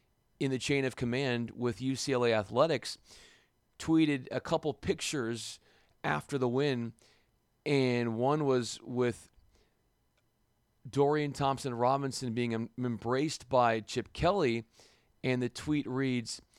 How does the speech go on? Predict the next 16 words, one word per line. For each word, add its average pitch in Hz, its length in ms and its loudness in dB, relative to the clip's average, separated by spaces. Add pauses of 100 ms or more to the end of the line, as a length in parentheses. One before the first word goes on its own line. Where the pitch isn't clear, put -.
(460)
"You 127 140 -2
have 139 360 0
to 214 100 0
believe, 120 640 0 (480)
even 185 320 0
when 185 160 2
it 170 180 -2
feels 123 540 0
like 120 260 0
no 131 200 0
one 147 180 0
else 127 260 0
does. - 640 2 (560)
Embrace 123 640 0
the 139 140 -4
journey." 123 540 -2